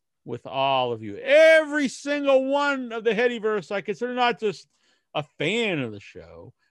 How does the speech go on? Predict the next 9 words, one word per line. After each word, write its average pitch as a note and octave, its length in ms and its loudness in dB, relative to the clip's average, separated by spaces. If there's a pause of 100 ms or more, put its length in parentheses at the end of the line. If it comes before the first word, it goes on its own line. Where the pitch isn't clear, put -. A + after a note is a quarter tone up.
not C#4+ 240 2
just - 240 -2
part D4 300 2
of C4 80 0
the B3 100 -2
community, A3 920 0 (340)
but C3 160 -6
a B2+ 60 -8
personal C3 680 -12